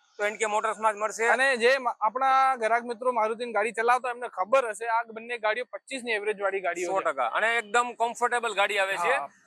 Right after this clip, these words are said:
Speaker 1: તો આ બંને ગાડી તમને મળવાની છે એન કે મોટર્સમાં. નંબર ડિસ્પ્લે ઉપર દેખાય છે, કોલ ના લાગે તો WhatsApp કરો, આજે જ ગાડી વિઝિટ કરો. તમે વિચાર કરો, લોન અવેલેબલ છે ફ્રેન્ડ્સ, આટલી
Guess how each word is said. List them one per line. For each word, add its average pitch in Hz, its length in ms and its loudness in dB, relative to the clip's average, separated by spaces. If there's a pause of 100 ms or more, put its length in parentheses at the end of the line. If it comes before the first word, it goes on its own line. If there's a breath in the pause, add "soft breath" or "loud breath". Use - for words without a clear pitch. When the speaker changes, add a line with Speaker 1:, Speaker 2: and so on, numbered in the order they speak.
(160)
Speaker 1:
તો 233 60 2
આ 208 60 6
બંને 220 260 -6
ગાડી 226 200 0
તમને 226 200 -8
મળવાની 214 320 -6
છે 214 80 -8
એન 208 120 -8
કે 214 80 -8
મોટર્સમાં. 208 480 -4
નંબર 202 240 -2
ડિસ્પ્લે 214 340 -6
ઉપર 214 160 -6
દેખાય 214 300 0
છે, 226 280 0
કોલ 233 400 0
ના 233 120 2
લાગે 233 220 0
તો 233 80 -6
WhatsApp 214 480 -4
કરો, 240 280 4 (340)
આજે 202 360 2
જ 190 80 -10
ગાડી 214 400 0 (340)
વિઝિટ 185 360 -6
કરો. 240 200 4
તમે 233 200 -4
વિચાર 214 240 -6
કરો, 233 180 -2
લોન 208 240 2
અવેલેબલ 214 360 0
છે 220 140 -2
ફ્રેન્ડ્સ, 208 240 -2
આટલી 214 320 -4